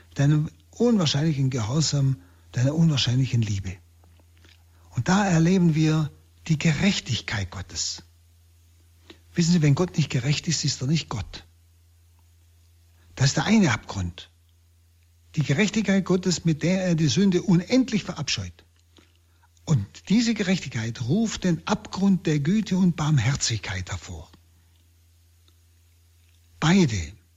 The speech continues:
Gerechtigkeit und Barmherzigkeit Gottes, sind vereint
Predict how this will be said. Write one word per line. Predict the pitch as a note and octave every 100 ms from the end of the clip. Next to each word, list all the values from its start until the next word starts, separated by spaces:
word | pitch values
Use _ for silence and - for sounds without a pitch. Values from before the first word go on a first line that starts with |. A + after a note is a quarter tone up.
| _ _ _ _ _
Gerechtigkeit | - G2 D3+ D#3+ - G3 F#3 G#3+ A3+ - G#3
und | G#3
Barmherzigkeit | F3+ F3+ E3+ E3 D3+ D3
Gottes, | G#2+ F#2+ F2 - - - - _ _ _ _ _ _ _ _ _ _ _ _ _ _ _ _ _ -
sind | - D#3 -
vereint | C#3 - E3 C4 C#4+ - - -